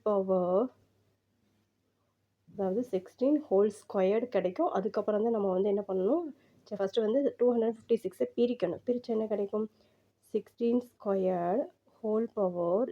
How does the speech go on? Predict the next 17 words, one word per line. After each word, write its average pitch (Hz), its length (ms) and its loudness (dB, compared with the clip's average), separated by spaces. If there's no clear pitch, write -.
ஜீரோ 214 280 2
பாயிண்ட் 190 640 -2
ஒன் 185 200 2
சிக்ஸ்ன்னு 196 480 -2
இருக்கும். 185 320 -2
அடுத்து 196 320 -4
வந்து 208 200 0
எனக்கு 208 340 0
சிக்ஸ்டீன் 226 520 -4
ஹோல் 202 260 2
பவர் 196 460 2
ஜீரோ 208 340 -2
பாயிண்ட் 196 360 -2
ஒன் 185 240 0
எயிட் 185 240 -2
அப்படி 190 180 -2
வச்சுக்கணும். 180 460 -6